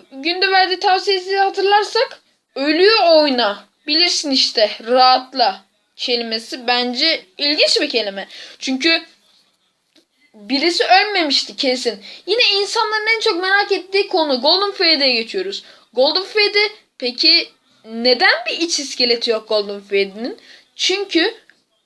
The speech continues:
bir kişi ölmemi-, ölmemediği, ölmediği için Golden Freddy de bunu temsil ediyor sanırım. Ya benim teorim o açıkçası. Ancak şimdi gelelim son teorimize.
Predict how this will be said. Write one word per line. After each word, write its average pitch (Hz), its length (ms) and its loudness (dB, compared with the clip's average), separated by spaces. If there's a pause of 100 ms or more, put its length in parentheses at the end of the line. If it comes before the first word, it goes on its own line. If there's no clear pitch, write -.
(120)
bir 285 380 -2
kişi - 240 2
ölmemi-, 320 800 -2 (200)
ölmemediği, 262 1120 0
ölmediği 262 640 2
için 415 300 -4
Golden 320 260 2
Freddy 339 280 0
de 415 140 -2
bunu 403 180 -2
temsil 277 380 -2
ediyor 196 240 -2
sanırım. 170 400 -14 (360)
Ya 269 160 -4
benim 466 280 2
teorim 277 420 2 (340)
o 349 60 -6
açıkçası. 254 720 -2 (500)
Ancak 403 540 0 (220)
şimdi 427 360 -2
gelelim 339 340 2
son 285 260 0
teorimize. 208 580 -4